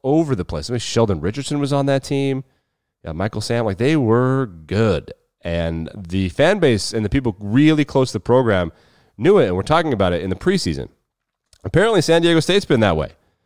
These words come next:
They're seven and a half point dogs at Alabama. That's a fun bet. The juice on that is minus one twelve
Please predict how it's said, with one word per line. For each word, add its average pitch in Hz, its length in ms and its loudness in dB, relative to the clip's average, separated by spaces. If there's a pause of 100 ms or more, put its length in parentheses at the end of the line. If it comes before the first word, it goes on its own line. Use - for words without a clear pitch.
(520)
They're 160 100 2
seven 202 280 2
and 185 100 4
a 175 40 4
half 165 160 2
point 139 240 2
dogs 113 360 4
at 101 40 2
Alabama. 90 560 2
That's 110 240 2
a 180 60 2
fun 92 300 2
bet. 95 220 0
The 107 60 -4
juice 127 240 2
on 143 100 2
that 127 120 4
is 104 100 0
minus 107 280 2
one 104 180 2
twelve 92 520 2